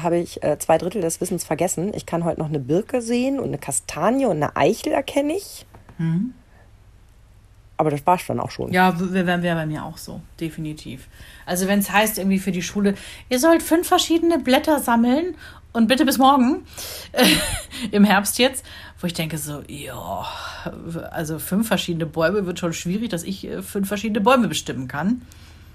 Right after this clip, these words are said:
Speaker 2: Ähm,
Speaker 1: Machst du dann
Speaker 2: sowas
Speaker 1: über Farben, ein gelbes, ein rotes, ein
Speaker 2: <laughs> Ja,
Speaker 1: grünes
Speaker 2: genau,
Speaker 1: Blatt?
Speaker 2: genau, genau, genau. Und eine Tannennadel.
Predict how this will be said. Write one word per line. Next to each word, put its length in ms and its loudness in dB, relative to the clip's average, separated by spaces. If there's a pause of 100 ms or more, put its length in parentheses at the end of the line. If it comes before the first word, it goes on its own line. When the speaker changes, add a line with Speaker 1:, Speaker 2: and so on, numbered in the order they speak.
(420)
Speaker 2:
Ähm, 680 2 (320)
Speaker 1:
Machst 220 2
du 40 6
dann 160 6
Speaker 2:
sowas 40 0
Speaker 1:
über 140 6
Farben, 460 2
ein 160 -2
gelbes, 420 4
ein 140 2
rotes, 380 4
ein 100 10
Speaker 2:
<laughs> 0 -
Ja, 160 8
Speaker 1:
grünes 440 6
Speaker 2:
genau, 160 6
Speaker 1:
Blatt? 140 6
Speaker 2:
genau, 180 2 (180)
genau, 400 2
genau. 340 -2
Und 100 -2
eine 60 -2
Tannennadel. 540 2